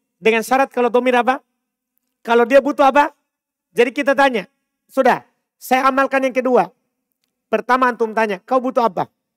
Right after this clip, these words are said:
Tahu kebutuhan dia cuma tiga.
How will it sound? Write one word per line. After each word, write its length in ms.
Tahu 160
kebutuhan 440
dia 120
cuma 200
tiga. 280